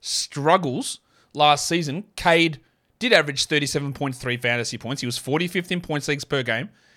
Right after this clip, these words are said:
He was sixtieth in head-to-head rankings. He played thirty-three minutes. So we know there's not a huge upside for minutes there, but stars, absolute studs, play thirty-five.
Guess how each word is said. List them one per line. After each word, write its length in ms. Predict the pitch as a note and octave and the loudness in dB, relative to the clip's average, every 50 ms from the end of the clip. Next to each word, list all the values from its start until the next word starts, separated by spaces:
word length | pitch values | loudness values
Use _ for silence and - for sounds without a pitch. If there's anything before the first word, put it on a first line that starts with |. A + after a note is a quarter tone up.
| _ _ | _ _
He 120 | _ - | _ -6
was 120 | C3+ C3+ - | -4 -2 0
sixtieth 640 | - - - G3+ G#3 - - A3 A#3 C4 - - - | 0 2 0 0 -2 -2 -2 0 -2 -2 -2 -6 -8
in 140 | - C#3 | -6 -4
head-to-head 380 | B2+ C#3+ C3+ C3 C3 B2 B2+ A#2+ | -2 -2 -4 -2 -2 -2 -2 -2
rankings. 340 | A#2+ A#2 B2 B2 B2+ B2+ - | -4 -6 -6 -6 -6 -8 -6
He 100 | D3+ B2+ | -8 -8
played 320 | B2+ - D3 D3+ D#3+ D3+ | 0 2 2 2 2 2
thirty-three 400 | - D3+ D3+ D3 C#3+ - D#3 C#3+ | 2 2 2 2 2 0 0 0
minutes. 240 | C#3+ D3 A#2+ G#2 - | 0 -2 -6 -6 -2
So 80 | - F#3 | -2 0
we 120 | F#3+ G3 | 0 4
know 180 | G#3 A3+ A3+ A3 A3 - - _ | 4 4 4 2 -2 -12 -20 _
there's 100 | - A3+ | -10 -2
not 120 | C4+ E4+ D4 | 0 0 0
a 40 | G3+ | 0
huge 500 | - - - - - D3+ F3+ G3 E3 F3 - - | -2 -6 -12 -8 -2 0 0 0 0 -2 0 -2
upside 400 | E3 E3 - - E3 D#3 D#3 D#3 | -2 -2 0 2 2 2 2 0
for 60 | D#3 | -2
minutes 240 | D3+ D3+ D#3+ D#3 - | -6 -6 -6 -2 -2
there, 120 | G#3+ G#3+ | -2 -2
but 180 | F3 F3 F#3+ F3 | -2 -4 -8 -4
stars, 680 | - - - - E3+ F3 G3 F#3+ C3+ C#3 C#3 - - _ _ _ _ _ _ _ _ _ _ - | -4 -4 0 4 6 6 6 6 6 2 -2 -6 -10 _ _ _ _ _ _ _ _ _ _ 0
absolute 460 | E3+ F#3+ G3 - - - G3 F3 E3+ | 0 0 0 -2 2 2 2 2 2
studs, 400 | - - - D#3+ D#3 D#3 D3+ - | 0 4 6 6 6 6 2 -4
play 200 | _ - D3+ C#3+ | _ 2 2 2
thirty-five. 540 | C3 D3 C3+ C3+ B2+ C3 A#2 G2 F2+ - | 4 2 0 0 0 -2 -4 -4 -6 -12